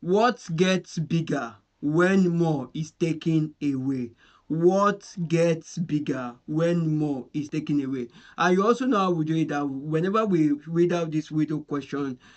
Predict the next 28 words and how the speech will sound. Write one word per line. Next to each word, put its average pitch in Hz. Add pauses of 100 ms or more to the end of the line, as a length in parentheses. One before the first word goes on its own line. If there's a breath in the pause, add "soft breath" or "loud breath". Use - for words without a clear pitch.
(140 loud breath)
I 147
give 165
out, 160
what, 156 (100)
ten 208
minutes 175
for -
you, 165
our 139
audience, 151 (240 soft breath)
to 151
actually 165
brainstorm 156 (200 loud breath)
and 147
think 175
of, 143
or, 151
or 151 (120)
think 190
of 156
an 143
idea 147
of, 143 (100)
or, 143
of 147
what 170
I'm 147
saying, 151